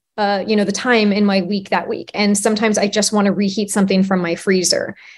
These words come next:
And I think it's all about having different meal prep tools at your fingerprint, uh, your fingertips, or different approaches where you can say, "Hey, you know, today I'm gonna prep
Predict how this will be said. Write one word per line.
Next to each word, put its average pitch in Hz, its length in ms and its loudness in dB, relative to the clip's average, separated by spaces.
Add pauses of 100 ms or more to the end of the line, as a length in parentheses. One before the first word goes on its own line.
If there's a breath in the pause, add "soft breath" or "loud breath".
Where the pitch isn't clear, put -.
(160 loud breath)
And 220 80 0
I 220 40 2
think 302 180 0
it's 330 120 -2
all 233 220 4
about 220 280 2
having 208 800 -4 (280)
different 208 440 0
meal 214 180 2
prep - 300 -4
tools 339 540 2
at - 80 0
your 214 120 0
fingerprint, 254 500 0 (120)
uh, 226 200 2
your 214 180 4
fingertips, 262 460 0
or 208 60 2
different 196 320 -2
approaches 349 920 2 (400 soft breath)
where 220 340 4
you 220 140 0
can 220 120 -2
say, 214 280 2
"Hey, 330 240 2
you 247 220 0
know, 233 100 2
today 247 240 2
I'm 240 120 -2
gonna 277 140 -2
prep 226 300 -2